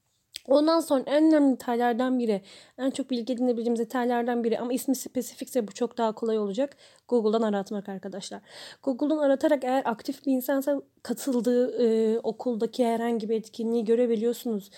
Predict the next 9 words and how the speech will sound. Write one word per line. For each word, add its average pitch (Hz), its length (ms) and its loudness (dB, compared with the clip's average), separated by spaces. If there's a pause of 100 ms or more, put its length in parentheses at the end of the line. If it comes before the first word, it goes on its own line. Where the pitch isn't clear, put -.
(240)
Açtığı 262 760 -2
herhangi 240 560 0
bir 240 40 4
yerdeki, 220 500 0
ne 233 120 2
bileyim, 247 280 0
Pinterest, 226 540 -4
ne 226 120 -4
bileyim, 226 260 -2